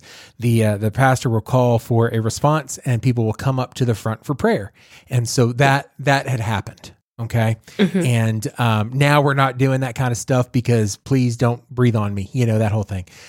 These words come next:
Speaker 1: But,
Speaker 2: Right.
Speaker 1: uh, but this, this, uh, lady, uh, comes up to the front, older lady. Uh, she could be in her, you know, late thirties to mid forties, or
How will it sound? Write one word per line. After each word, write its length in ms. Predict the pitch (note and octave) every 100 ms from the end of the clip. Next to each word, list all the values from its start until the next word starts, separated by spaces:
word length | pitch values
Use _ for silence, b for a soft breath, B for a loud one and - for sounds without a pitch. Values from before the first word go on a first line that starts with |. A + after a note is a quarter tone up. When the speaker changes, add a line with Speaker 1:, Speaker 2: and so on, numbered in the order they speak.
| B B
Speaker 1:
But, 80 | B2+
Speaker 2:
Right. 280 | B2+ A2+
Speaker 1:
uh, 260 | A#2+ A2 G#2+ -
but 200 | B2+ A2+
this, 320 | C3 - - -
this, 340 | B2+ A#2+ -
uh, 360 | B2 A2 G#2 G#2+
lady, 560 | B2 C3 C#3 C#3+ C3+
uh, 220 | - A#2 G#2
comes 300 | C3 C3 C3
up 120 | -
to 120 | D3+
the 80 | D3+
front, 320 | - A#2+ B2 -
older 340 | D3+ D3+ E3 D#3+
lady. 460 | D3 D3 C#3+ C#3+ B B B B
Uh, 160 | B2+ A#2
she 220 | - D3
could 220 | C#3 C#3
be 220 | C3+ C3 C3
in 80 |
her, 380 | B2 A#2+ A#2 A2+ -
you 180 | - C3
know, 140 | B2 A2+
late 280 | A#2+ C3
thirties 600 | - C3 B2+ B2 A#2+ - -
to 160 | -
mid 240 | A#2+ A#2+ A#2
forties, 460 | - B2 A#2+ A#2
or 280 | - C#3 C3